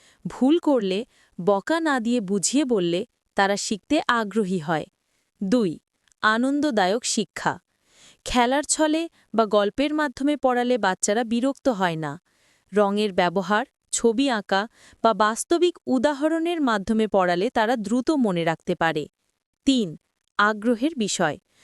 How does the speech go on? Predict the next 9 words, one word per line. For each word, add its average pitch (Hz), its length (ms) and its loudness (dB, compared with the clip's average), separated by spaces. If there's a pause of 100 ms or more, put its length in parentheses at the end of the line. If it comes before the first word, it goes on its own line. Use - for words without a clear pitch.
(280)
বাচ্চার 220 540 0
যা 277 180 2
জানতে 220 380 0
ভালো 190 340 0
লাগে 202 380 -2 (340)
সেখান 262 440 0
থেকে 277 220 -2
শুরু 254 320 2
করলে 202 420 0